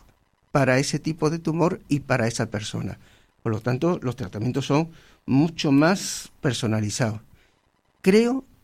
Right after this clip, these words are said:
que, si bien tuvo, mm, una parte importante no muy positiva,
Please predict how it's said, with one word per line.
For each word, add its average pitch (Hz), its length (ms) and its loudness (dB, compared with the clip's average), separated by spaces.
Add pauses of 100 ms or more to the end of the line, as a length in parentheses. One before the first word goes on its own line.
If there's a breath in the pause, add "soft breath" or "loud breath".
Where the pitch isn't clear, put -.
(320)
que, 151 320 4 (640)
si - 240 -4
bien 139 240 2
tuvo, 147 280 2
mm, 101 1400 -6
una 135 320 0
parte 135 340 0
importante 117 1120 0
no 117 280 2
muy 131 180 2
positiva, 123 680 -2